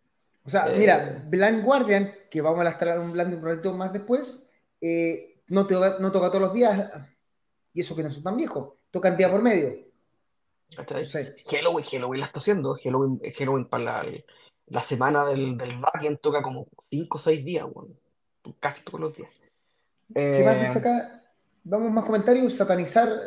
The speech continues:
Speaker 1: de, desde la ignorancia, por Dios, dice Rea Scott. Eh, Camilo Solar, no son enfermos, Jaime, yo no creo que no
Speaker 2: Yo
Speaker 1: tengan
Speaker 2: creo que son
Speaker 1: excusa.
Speaker 2: malos.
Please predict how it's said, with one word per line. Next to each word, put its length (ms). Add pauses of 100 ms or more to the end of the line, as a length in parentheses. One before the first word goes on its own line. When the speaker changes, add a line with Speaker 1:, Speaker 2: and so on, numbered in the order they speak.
Speaker 1:
de, 680
desde 200
la 60
ignorancia, 460
por 140
Dios, 220
dice 180
Rea 160
Scott. 440 (320)
Eh, 840
Camilo 220
Solar, 200
no 120
son 160
enfermos, 520
Jaime, 280
yo 160
no 160
creo 180
que 80
no 120
Speaker 2:
Yo 80
Speaker 1:
tengan 140
Speaker 2:
creo 120
que 60
son 120
Speaker 1:
excusa. 200
Speaker 2:
malos. 320